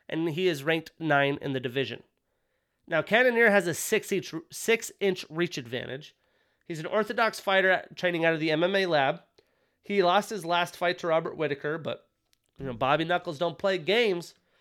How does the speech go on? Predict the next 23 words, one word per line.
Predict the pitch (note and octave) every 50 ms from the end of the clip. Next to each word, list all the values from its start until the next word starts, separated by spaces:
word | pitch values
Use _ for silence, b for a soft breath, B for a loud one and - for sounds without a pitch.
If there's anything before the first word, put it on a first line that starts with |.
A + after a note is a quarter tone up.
| _ _ _ _ _ _
Uh, | - D#3+ D3+ D3+
Gastelum's | - G3+ G3+ G#3+ G#3 - A3 A3+ G#3+ F#3+
a | F3+ E3
southpaw | - - - G3 F#3 G3 F#3+ - - F#3 D#3 D3
fighter. | - - D3+ C#3 C3+ C3 C#3+ D#3 F3+ - _ _ _ _ _ _ _ _ _ _
He | _ - F#3
has | F3 F#3 F#3+ E3
a | E3
black | C#3 B2+ E3+ F#3 G#3+ G#3+ -
belt | G#3 G3 F#3+ F#3
in | F3
B | D3+ E3+ E3+
J | D3+ D3 E3 D#3+ D3
J. | A#2 C3+ C3+ C3 C3+ D3 E3 - _ _ _
He's | - D#3 C#3+
one | D3+ E3+ E3+
of | E3 D#3+
the | D#3 D#3+
Ultimate | - - G3 G3 G3 G3+ G#3 F#3 E3+
Fighter | - - F3+ F3 F3 F3+
alum | F3 E3 E3 E3 E3 F3
O | - D#3+ E3 E3
Gs, | D3+ - D3 C3+ B2 B2+ D3+ E3 -